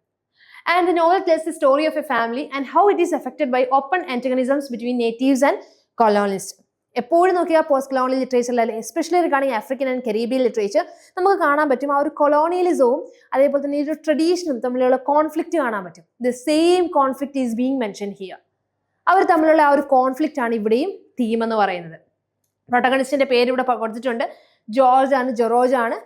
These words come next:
ആ ഒരു പ്രൊട്ടഗണിസ്റ്റ് എന്ന് പറയുന്നത്. Okay, so if possible, go through the whole novel, at least read the summary of Weep Not Child. Weep Not Child-ിൽ നിന്ന് ക്വസ്റ്റ്യൻസ് നമുക്ക്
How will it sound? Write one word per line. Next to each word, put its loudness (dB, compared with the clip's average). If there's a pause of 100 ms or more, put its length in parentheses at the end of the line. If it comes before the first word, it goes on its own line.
(120)
ആ 4
ഒരു -2
പ്രൊട്ടഗണിസ്റ്റ് -6
എന്ന് -4
പറയുന്നത്. -8 (300)
Okay, 0 (220)
so 0 (120)
if 0 (100)
possible, 2 (260)
go 4
through -4
the -4
whole 2
novel, -2 (120)
at -14
least 0 (180)
read -4
the -8
summary -4
of 0 (100)
Weep -6
Not -4
Child. -6 (680)
Weep 0
Not 2
Child-ിൽ 2
നിന്ന് -4
ക്വസ്റ്റ്യൻസ് -4
നമുക്ക് -4